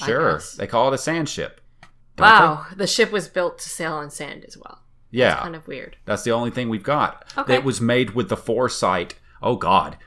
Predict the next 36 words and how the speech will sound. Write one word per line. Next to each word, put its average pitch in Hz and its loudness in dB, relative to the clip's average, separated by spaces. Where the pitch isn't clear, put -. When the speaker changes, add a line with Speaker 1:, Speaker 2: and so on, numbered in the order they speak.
Speaker 2:
When 110 -2
they 117 4
commit, 117 -4
when 120 0
this 131 0
ship - -6
was 107 -2
commissioned 101 -4
by 90 0
Hylia 92 0
or 92 0
Lanayru, 90 -4
it 95 -8
was 92 -8
known 101 0
that - -8
this 95 -4
region, 92 -4
this 95 -4
sea, 113 -2
would 92 -6
become 87 -4
desert. 85 -4
Speaker 1:
Uh-huh. 165 -8
Speaker 2:
That's 208 -2
fucked. - -2
Speaker 1:
Because 190 -4
Link 196 -6
chases 196 -8
the 156 -14
ship, - -8
and 170 -4
it's 170 -6
clearly 202 0
just - -10
invisible. 151 -12